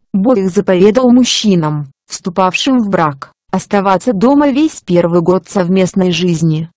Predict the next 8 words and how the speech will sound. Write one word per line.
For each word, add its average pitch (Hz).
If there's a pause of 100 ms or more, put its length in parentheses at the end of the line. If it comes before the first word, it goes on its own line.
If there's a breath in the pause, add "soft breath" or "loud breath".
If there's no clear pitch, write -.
(100)
чтобы 254
дарить 190
счастье 165
своим 185
женам. 160 (200)
Втор, 269 (240)
двадцать 190
четыре, 277